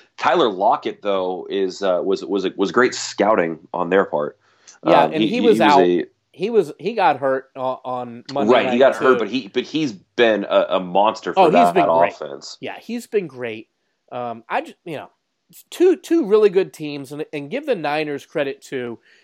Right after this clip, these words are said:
Speaker 2: This whole regime now with John Lynch and Kyle Shanahan, it's really working out. It's really working
Speaker 1: So,
Speaker 2: out.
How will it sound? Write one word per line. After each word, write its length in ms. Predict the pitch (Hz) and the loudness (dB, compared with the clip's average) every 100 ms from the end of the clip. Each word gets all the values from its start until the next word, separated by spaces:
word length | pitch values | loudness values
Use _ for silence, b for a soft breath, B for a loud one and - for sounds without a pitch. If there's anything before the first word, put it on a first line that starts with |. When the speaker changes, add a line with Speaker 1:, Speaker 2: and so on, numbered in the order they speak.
| b | b
Speaker 2:
This 160 | 180 - | -10 -6
whole 400 | 220 208 196 - _ _ | -2 0 -2 -8 _ _
regime 540 | 156 160 131 165 165 156 | -6 -6 -4 -4 -4 -4
now 380 | 131 123 110 123 | -4 -4 -8 -8
with 160 | 135 117 | -10 -8
John 300 | 156 151 143 | -6 -4 -4
Lynch 300 | 139 135 131 | -6 -8 -10
and 140 | 139 123 | -16 -8
Kyle 280 | 147 135 123 | -4 -2 -4
Shanahan, 580 | - 131 113 117 110 - | -8 -8 -8 -10 -12 -12
it's 220 | 196 - | -16 -12
really 240 | 247 320 185 | -8 -4 -2
working 420 | 151 165 202 - | 0 0 -2 -8
out. 220 | 151 - _ | -8 -8 _
It's 200 | 151 156 | -14 -14
really 320 | - 240 262 233 | 0 2 2 0
working 320 | 208 202 196 | -2 -2 0
Speaker 1:
So, 280 | 165 135 117 | 4 4 4
Speaker 2:
out. 180 | - | 0